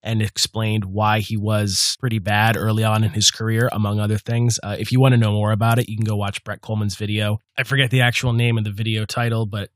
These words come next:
the thumbnail says, "Welcome to Smashville." He was a little early on Derrick Henry, but ultimately hit the nail on the head. He does it way more justice than I ever could. Check out Brett Coleman's YouTube. Love you, Brett. But anyway,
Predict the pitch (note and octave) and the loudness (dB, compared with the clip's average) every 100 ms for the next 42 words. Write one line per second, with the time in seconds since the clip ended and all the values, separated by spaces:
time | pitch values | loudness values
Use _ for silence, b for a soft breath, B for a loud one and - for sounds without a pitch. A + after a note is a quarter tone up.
0 | _ - - D#3 C#3+ C#3 A#2+ - A#2+ F#2+ | _ -20 0 4 6 4 2 0 -4 -4
1 | A2 A2 - A2 G2+ G2+ - A2 A2 - | -2 -2 -2 -4 -2 -2 0 0 0 0
2 | A#2+ B2 B2 - _ _ - E3 D#3 D3+ | 2 4 2 -2 _ _ 2 4 6 6
3 | C#3+ C3 B2 B2 B2 B2 A#2+ A#2+ - C3+ | 6 6 4 4 4 4 4 2 2 2
4 | B2+ C3+ A2+ G#2 G2+ - _ _ _ - | 6 4 4 0 -4 -6 _ _ _ -4
5 | C3+ C3+ A#2+ A#2 A2 A2 A2+ A2 A2 G#2+ | 2 2 4 4 2 2 2 2 2 2
6 | G#2 B2 B2 _ - C#3+ C#3 A2 A2 G#2+ | 2 2 0 _ 0 4 6 4 2 2
7 | G#2 G2 G#2+ - A2 - A2 G2+ D#2+ G2+ | 2 2 0 0 0 -2 -2 -4 -2 0
8 | A2 D3 D#3 - C#3+ C#3 C3 _ _ - | 4 4 4 4 4 4 2 _ _ 0
9 | B2+ A#2+ G#2+ A2+ - A2+ G#2 G2+ G#2 - | 4 4 4 2 2 2 2 2 0 0
10 | G#2 G2+ - - A2+ G#2 G#2+ G#2 - _ | -2 -2 -8 -10 -6 -4 -2 -2 -4 _
11 | - C#3+ E3 G2 - | 0 2 2 0 -8